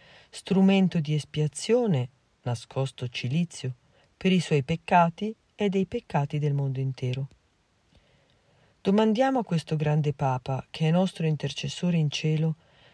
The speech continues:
di donarci un poco del suo spirito di pazienza.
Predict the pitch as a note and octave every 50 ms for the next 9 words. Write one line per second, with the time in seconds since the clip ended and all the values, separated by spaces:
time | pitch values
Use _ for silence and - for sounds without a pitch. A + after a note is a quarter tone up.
0 | _ _ _ - G#3 G3 G3 A3 A3+ A#3 A#3+ A#3 A3+ - - - - G3+ G3 F3+
1 | - - - G3+ G3 F#3 - G3 F3+ E3 E3+ E3 - - E3 D#3 - - _ -
2 | D#3+ D#3+ D3+ D#3 D3+ - D3 C3+ C3+ - - B2+ B2+ - - B2+ B2 C3 C3 C#3
3 | - - - C#3 C#3+